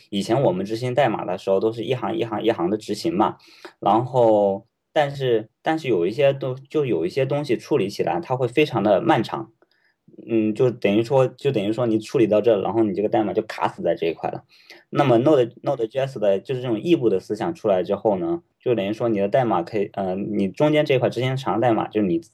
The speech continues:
自己去执行去吧，然后我就直接跳过你，我去执行后面的代码去了。这样的话，就极大的、极大的这个什么，加快了这个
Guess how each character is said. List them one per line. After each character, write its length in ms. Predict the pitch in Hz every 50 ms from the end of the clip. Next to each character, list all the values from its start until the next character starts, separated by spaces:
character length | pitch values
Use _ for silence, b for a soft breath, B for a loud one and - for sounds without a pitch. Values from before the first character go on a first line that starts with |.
| _ _
自 140 | _ - -
己 80 | 131 101
去 140 | - - 113
执 140 | - -
行 220 | 113 - 101 95 110
去 100 | - 110
吧， 160 | 95 85 B B B B B
然 100 | - 95
后 80 | 107 123
我 40 | 113
就 60 | 110
直 120 | 101 - -
接 140 | 107 113 113
跳 220 | 113 - 151 131
过 160 | 110 107 98
你， 100 | 87 80
我 100 | 80 -
去 140 | 98 - 120
执 160 | - - 101
行 160 | 101 113 113
后 160 | 113 - 202 185
面 160 | 147 110 90
的 80 | 82
代 160 | 82 90 87 -
码 140 | - 60
去 160 | - - - -
了。 140 | - - B B B B B B B B B
这 100 | - 151
样 100 | 135 120
的 140 | 104 101 -
话， 380 | - 117 107 95 90 85 - _ _
就 100 | - 117
极 200 | 95 - - 104
大 160 | 127 135 131
的、 280 | 117 107 95 87 87 - _
极 160 | _ - -
大 160 | 104 135 131 117
的 220 | 107 101 90 85
这 140 | 85 - 104
个 140 | 95 92 90
什 100 | 90 87
么， 120 | 87 87
加 220 | - - 117 117
快 160 | 120 - 139 117
了 100 | 104 90
这 160 | 87 101 98
个 220 | 185 92 - -